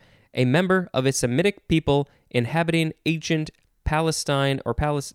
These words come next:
Palestine and Phoenicia from about three thousand B C. Uh, they don't say, like, a year range. They're just saying, like, ever since three thousand B C,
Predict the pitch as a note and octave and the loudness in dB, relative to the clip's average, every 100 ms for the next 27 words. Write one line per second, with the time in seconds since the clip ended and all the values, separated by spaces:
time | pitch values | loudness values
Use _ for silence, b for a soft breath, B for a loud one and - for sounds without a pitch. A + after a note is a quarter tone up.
0 | - F3+ C#3+ - C3 B2+ B2+ b b b | -6 -4 -2 0 0 0 -4 b b b
1 | - C#3 C#3 C3 - C#3 C3+ F#3 B2 A2+ | 0 2 2 0 0 2 2 2 2 0
2 | C#3 b b b - - C#3 D3 A3 A#3+ | 0 b b b -20 -10 -2 2 4 2
3 | A#3+ - D#3+ C3+ C3+ C3+ - _ - _ | 0 -4 -2 2 4 2 0 _ -20 _
4 | _ - B2+ E3+ E3+ D3 C#3 C3+ B2+ B2+ | _ -6 0 0 2 2 2 2 -2 0
5 | B2+ - A#2+ F2+ - _ _ _ _ _ | -2 -2 -4 -4 -10 _ _ _ _ _
6 | - A#2+ A#2+ A#2 A2+ A#2 D#3 A#3+ A3+ E3 | -6 0 4 4 2 2 2 2 2 0
7 | C#3+ C3+ A2+ A2+ A#2+ G#2+ A#2+ C3+ C3 C3+ | 2 0 -2 0 0 2 2 2 2 0
8 | B2+ - A#2+ A#2+ - A#2 A2+ G#2 G#2 - | -2 -2 -2 -2 -4 -4 -4 -6 -8 -8
9 | G3 G#3 G3+ - E3 - C#3+ C#3+ B2+ B2 | -4 -2 0 0 -2 -2 -2 0 0 0
10 | B2+ A2+ A#2 - A#2 A2 | -2 -6 -6 -4 -4 -4